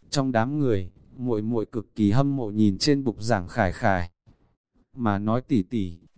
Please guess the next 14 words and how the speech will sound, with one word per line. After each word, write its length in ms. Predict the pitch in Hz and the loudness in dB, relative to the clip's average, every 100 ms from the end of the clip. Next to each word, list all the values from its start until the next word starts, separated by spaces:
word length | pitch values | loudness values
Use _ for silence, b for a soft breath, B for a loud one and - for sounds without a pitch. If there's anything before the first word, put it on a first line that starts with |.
| - | 0
tỷ 140 | 113 | 0
tỷ 220 | 92 113 90 | 2 0 -2
Cung 240 | 151 143 | -2 -4
Vũ 220 | 127 143 139 | -2 -4 6
tuy 160 | 156 | 6
rằng 260 | 131 113 95 | 6 0 0
tính 240 | 110 127 | -4 -4
tình 220 | 139 123 | -2 -2
không 240 | 98 147 139 | -2 -4 0
tốt, 260 | 151 170 - _ _ | 6 6 4 _ _
tranh 200 | - 147 | -2 -2
cường 260 | 139 127 101 | 0 -4 -2
hào 220 | 101 110 | 0 0
thắng, 400 | 113 107 107 147 | 4 2 2 -4